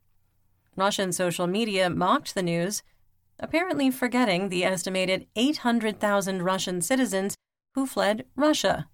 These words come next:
to avoid conscription and mobilization. Dropping in a quick content warning, some members of the Muslim faith may find this next section offensive.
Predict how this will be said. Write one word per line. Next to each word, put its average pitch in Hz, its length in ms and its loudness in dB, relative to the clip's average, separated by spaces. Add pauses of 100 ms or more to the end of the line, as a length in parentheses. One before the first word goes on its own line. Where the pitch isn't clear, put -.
to 185 140 -4
avoid 175 340 0
conscription 180 680 -4
and 170 320 -2
mobilization. 160 840 -2 (960)
Dropping 196 360 0
in 175 100 2
a 165 60 -2
quick 170 260 -6
content 214 460 -2
warning, 170 360 -2 (400)
some 240 280 0
members 277 360 4
of 202 120 0
the 196 80 0
Muslim 185 400 -2
faith 180 420 -4
may 180 240 -2
find 262 300 2
this 247 180 -2
next 170 220 -2
section 165 440 -4
offensive. 175 540 -6